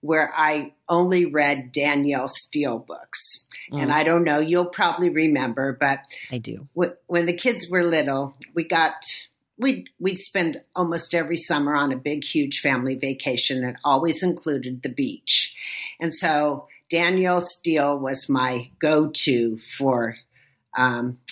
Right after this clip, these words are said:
Speaker 1: laying around the pool or on the beach and kind of mindless books, um, that I probably spent way too much time on,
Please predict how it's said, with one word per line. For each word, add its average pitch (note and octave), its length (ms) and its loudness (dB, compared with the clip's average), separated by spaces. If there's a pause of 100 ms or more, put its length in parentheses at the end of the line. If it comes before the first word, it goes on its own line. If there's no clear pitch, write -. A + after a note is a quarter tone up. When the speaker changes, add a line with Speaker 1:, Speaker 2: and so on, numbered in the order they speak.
(120)
Speaker 1:
laying D#3 300 2
around C#3+ 320 0
the D3 80 -2
pool F#3 840 0
or B2 260 -4
on A2 220 -10
the A2+ 60 -10 (120)
beach F3+ 720 2
and C3+ 520 0 (680)
kind D4 180 0
of C#4 80 2
mindless D3+ 680 2
books, - 760 -2 (500)
um, C#3+ 400 0
that C#3 140 -2
I C#3+ 140 -2 (140)
probably D3+ 320 -2
spent C3+ 400 -4
way D#3+ 360 2
too F3+ 220 0
much B2+ 400 -2
time C3 360 -2
on, B2 340 -4